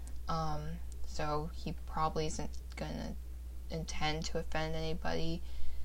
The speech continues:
He's just genuinely curious. So, like, the pro-, I'm not, I don't have any problems with him.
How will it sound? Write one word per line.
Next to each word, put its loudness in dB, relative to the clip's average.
He's 0
just 2
genuinely 2
curious. 2
So, 4
like, 0
the 2
pro-, 8
I'm 4
not, 8
I 6
don't 6
have 8
any 8
problems 12
with 4
him. 8